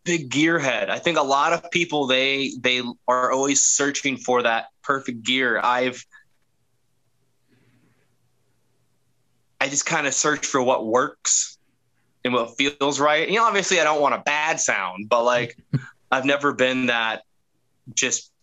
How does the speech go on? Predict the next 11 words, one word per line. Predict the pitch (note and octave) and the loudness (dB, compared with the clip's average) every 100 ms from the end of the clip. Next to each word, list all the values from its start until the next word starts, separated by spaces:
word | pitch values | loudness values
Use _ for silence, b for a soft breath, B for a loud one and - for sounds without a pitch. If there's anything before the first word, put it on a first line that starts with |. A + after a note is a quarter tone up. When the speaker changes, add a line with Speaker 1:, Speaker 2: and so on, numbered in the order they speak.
| _ | _
Speaker 1:
perfecting | - C3+ - C3+ - B2+ B2 A#2+ | -4 -2 0 -2 0 -2 -2 -2
thousands | A#2+ B2 A#2+ A2+ | 0 0 -2 -2
of | A2 | 0
dollars | A2+ A2+ A2+ G#2+ | 2 2 0 0
on | A2+ G#2+ | -4 -2
gear | A#2 A2+ A2 | -2 0 -2
to | G2+ | -4
get | G2 G#2+ | -6 -4
the | - | -2
right | G#2 G#2 - | -2 -2 -2
thing, | A2+ G#2+ G#2 G2+ | -4 -2 -4 -8